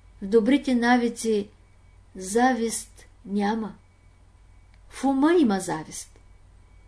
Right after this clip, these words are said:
Всички отрицателни черти се дължат на участието на вашия ум. А когато се движим по добрите навици, всичко е разумно.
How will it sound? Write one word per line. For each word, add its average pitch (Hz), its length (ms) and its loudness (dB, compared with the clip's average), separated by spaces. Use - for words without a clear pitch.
Всички - 540 0
отрицателни 226 840 0
черти 220 520 -6
се - 220 0
дължат 214 600 2
на 208 160 -4
участието 233 720 -2
на 196 180 -4
вашия 208 580 -2
ум. 214 280 0
А 226 120 0
когато 254 380 2
се 240 180 -2
движим 226 600 0
по 208 120 -2
добрите 240 480 0
навици, 185 600 -6
всичко - 480 0
е 226 100 2
разумно. 180 420 -8